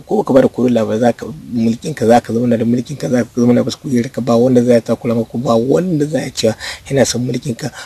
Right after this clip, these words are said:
Kuma waɗanda suke biyar ka za su ce kai suke so. Kai suke so ka zo ka zauna bisa mulki, ka mulke su, ma'ana kyautata. To, kuma yanzu ga shi kai da kanka ka zo,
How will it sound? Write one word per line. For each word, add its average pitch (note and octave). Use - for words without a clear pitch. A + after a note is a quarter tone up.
Kuma C#3
waɗanda C3
suke -
biyar A#2
ka A#2
za A2+
su -
ce A2+
kai B2+
suke -
so. -
Kai C3+
suke -
so B2+
ka -
zo B2
ka A2
zauna A#2+
bisa -
mulki, B2+
ka -
mulke A#2+
su, A#2+
ma'ana A2
kyautata. -
To, B2+
kuma B2+
yanzu A#2
ga D3
shi -
kai C3
da A2+
kanka G#2
ka G#2
zo, A2+